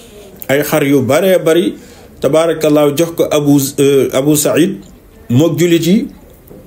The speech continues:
jox leen ñu lekk, jox leen ñu naan, ba daanaka waxatuñ dara. Ci lañ continuer nag, euh, seen yoon woowu. Saxaaba yépp nag ne leen, "Waaye yéen," ne Abu Saïd, "Yow,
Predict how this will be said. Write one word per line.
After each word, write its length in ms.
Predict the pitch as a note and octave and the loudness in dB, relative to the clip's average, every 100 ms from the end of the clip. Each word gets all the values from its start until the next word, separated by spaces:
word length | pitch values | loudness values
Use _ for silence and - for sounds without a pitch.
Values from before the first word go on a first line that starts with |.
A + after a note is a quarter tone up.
| - - - - | -20 -20 -20 -6
jox 200 | C#3+ D#3 | -2 0
leen 180 | D#3+ D#3+ | 0 0
ñu 140 | D#3+ | 2
lekk, 360 | D#3 D#3+ F3 E3 | 2 0 0 -2
jox 140 | D#3 | -2
leen 220 | D#3 D3+ D3+ | -2 0 2
ñu 100 | D3+ | 2
naan, 440 | D3 F3 G3 D3 - A2 A#2+ | 2 2 0 -2 -4 -10 -2
ba 80 | E3+ A#3 - - - | 0 -2 -4 -12 -4
daanaka 300 | D#3+ F3 E3 | -2 0 0
waxatuñ 380 | D#3 C3 C3 | -2 -2 0
dara. 260 | B2+ C#3+ F3 - - - - - - - - - | 2 0 -4 -10 -20 -20 -20 -20 -20 -20 -20 -8
Ci 120 | - | -2
lañ 260 | D#3+ F#3+ F3+ | 0 2 0
continuer 500 | F3 F3 D#3+ D#3+ D3+ | 0 0 0 0 2
nag, 180 | D#3 F3+ - | 0 -2 -2
euh, 240 | D3 C#3 | 0 0
seen 220 | B2 D3+ D3 | 0 0 2
yoon 220 | D3 C3 | 2 2
woowu. 300 | B2+ A#2+ - - - - - - - | 2 0 -2 -12 -20 -20 -20 -20 -8
Saxaaba 460 | F#3 E3+ G#3 E3+ | -6 0 0 2
yépp 200 | F3+ A3+ | 0 2
nag 200 | F#3 D#3 | -2 -2
ne 140 | E3 D#3+ | 0 0
leen, 140 | C#3 | 2
"Waaye 220 | D3 E3+ | 2 2
yéen," 220 | E3 A#2 - - | 2 0 -4 -8
ne 180 | C3+ D#3 | -2 0
Abu 240 | F3+ F3+ F3+ | 0 0 0
Saïd, 320 | E3+ C3+ C3+ | 0 -2 0
"Yow, 280 | F3+ D#3 | 0 -2